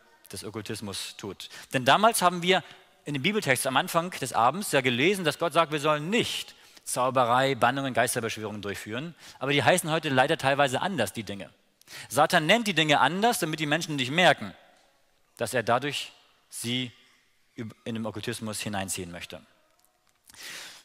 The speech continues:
Ähm, wenn wir darüber reden, dann tun wir es deshalb, damit wir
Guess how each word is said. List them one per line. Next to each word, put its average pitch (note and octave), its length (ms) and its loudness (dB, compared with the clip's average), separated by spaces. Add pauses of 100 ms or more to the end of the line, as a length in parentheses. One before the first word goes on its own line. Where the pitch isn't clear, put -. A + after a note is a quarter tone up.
(240)
Ähm, D3+ 400 -2 (240)
wenn E3 180 2
wir G3 60 -2
darüber G3 320 4
reden, F#3+ 420 2
dann F3 400 -2 (420)
tun F3 160 -4
wir D#3 60 4
es C#3 60 -2
deshalb, F#3+ 340 2
damit D#3+ 300 -2
wir D#3+ 280 0